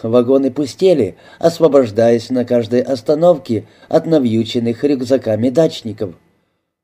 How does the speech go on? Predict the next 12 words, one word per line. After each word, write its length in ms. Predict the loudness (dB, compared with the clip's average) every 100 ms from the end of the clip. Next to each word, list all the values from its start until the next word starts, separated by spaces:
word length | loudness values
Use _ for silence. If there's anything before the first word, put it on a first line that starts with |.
| _ -8
У 140 | -4
кооператива 800 | 2 2 4 4 4 2 2 2
«Синий 340 | 0 -2 0
лен» 260 | 4 4 2 -4
вышли 400 | 0 0 2 0
две 240 | 2 2 2
пожилые 480 | 0 0 0 0
женщины 640 | 2 0 -2 -6 -10 -10 -12 _ _ 0
и 120 | 2
заспешили 640 | 2 0 -2 -2 -2 -4
к 100 | -2
дачам. 480 | 2 2 0 -8 -12